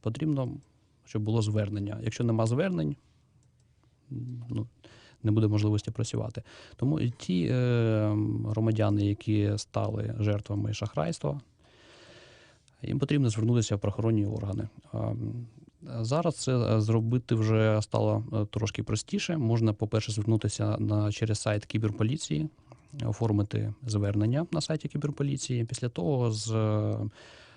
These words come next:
громадянином, м, зв'яжуться обов'язково за додатковими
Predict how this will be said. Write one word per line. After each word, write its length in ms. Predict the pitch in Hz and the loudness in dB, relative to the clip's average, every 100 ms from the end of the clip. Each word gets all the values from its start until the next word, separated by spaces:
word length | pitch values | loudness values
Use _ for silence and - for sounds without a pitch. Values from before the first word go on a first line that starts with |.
| - | -6
громадянином, 680 | 110 104 107 113 135 113 107 - _ - | 0 2 4 2 2 2 0 -4 _ -6
м, 760 | 107 110 - 110 107 107 104 104 | -4 -4 -8 -6 -6 -4 -4 -2
зв'яжуться 520 | 104 107 101 107 - | 0 0 0 -2 0
обов'язково 520 | 104 107 107 - 165 | 0 2 0 -2 -2
за 100 | 127 | 0
додатковими 580 | 107 104 104 113 104 101 | 2 2 0 0 2 0